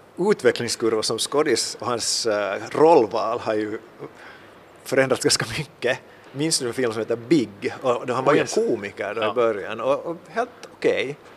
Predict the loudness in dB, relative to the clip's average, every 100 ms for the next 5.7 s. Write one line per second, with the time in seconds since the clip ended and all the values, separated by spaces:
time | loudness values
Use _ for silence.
0 | -20 -6 -2 2 2 0 0 0 -2 -4
1 | -2 0 4 4 2 -2 -4 -8 -6 -6
2 | -6 -8 -8 -8 -8 -8 -8 -8 -8 -6
3 | -6 -6 -8 -6 -4 -4 -2 -2 0 -2
4 | 2 2 4 6 6 4 0 -4 -6 -2
5 | -2 -4 -10 -14 -14 -4